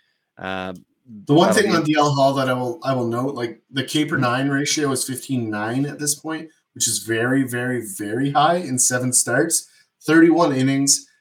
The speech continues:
Speaker 2: Um, and, and it's just, it's interesting for me. I'm not sure, uh, what's producing that, because I'll be honest, like, the thing that I don't like about D L Hall is I don't think he has overpowering stuff.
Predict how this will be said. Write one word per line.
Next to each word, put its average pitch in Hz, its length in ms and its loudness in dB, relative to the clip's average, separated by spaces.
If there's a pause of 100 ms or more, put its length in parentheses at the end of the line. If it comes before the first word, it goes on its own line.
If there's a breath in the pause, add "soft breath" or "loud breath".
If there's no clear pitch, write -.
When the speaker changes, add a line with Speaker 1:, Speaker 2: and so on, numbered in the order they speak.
(160)
Speaker 2:
Um, 117 600 4 (100)
and, 131 180 0
and 127 160 -2
it's 127 160 -2
just, 143 280 -2
it's 143 180 -4
interesting 147 520 -2
for 151 120 -4
me. 147 360 -2 (280 loud breath)
I'm 127 140 2
not 127 240 0
sure, 135 720 0 (680)
uh, 120 320 6
what's 127 440 0
producing 175 560 0
that, 101 260 -8
because 123 400 0
I'll 127 140 2
be 135 100 2
honest, 120 480 0
like, 110 160 -8
the 117 100 -8
thing 147 300 0
that 135 140 2
I - 100 2
don't 131 400 -4
like 135 220 -4
about 139 240 -4
D 120 100 -6
L 117 120 -2
Hall 113 200 -2
is 110 80 -6
I 110 80 -6
don't 110 180 -8
think 123 140 -8
he 131 80 -4
has 123 120 -4
overpowering 110 540 -2
stuff. - 380 -2